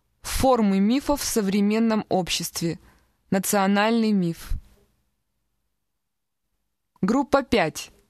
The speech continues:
Стилевой анализ в социологии. Культурный стиль и жизненная форма.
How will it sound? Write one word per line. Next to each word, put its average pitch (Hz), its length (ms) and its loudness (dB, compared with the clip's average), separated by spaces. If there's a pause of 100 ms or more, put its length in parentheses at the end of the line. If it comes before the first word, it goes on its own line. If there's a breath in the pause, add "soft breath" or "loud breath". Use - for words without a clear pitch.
(180)
Стилевой 220 640 0 (100)
анализ 214 520 0
в - 60 -8
социологии. 196 880 -2 (2750)
Культурный 233 680 2
стиль 262 380 -2
и 233 40 2
жизненная 220 680 0
форма. 165 560 -4